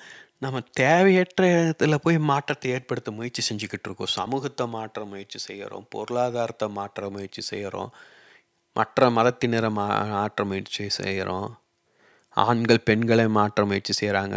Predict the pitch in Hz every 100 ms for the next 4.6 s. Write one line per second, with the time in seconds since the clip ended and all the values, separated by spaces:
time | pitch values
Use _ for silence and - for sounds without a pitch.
0 | 98 107 110 113 110 101 107 110 107 104
1 | 101 104 101 101 101 - - 104 101 98
2 | 98 98 110 - _ _ _ _ _ _
3 | _ _ 113 131 165 165 156 151 170 160
4 | 127 117 107 104 104 101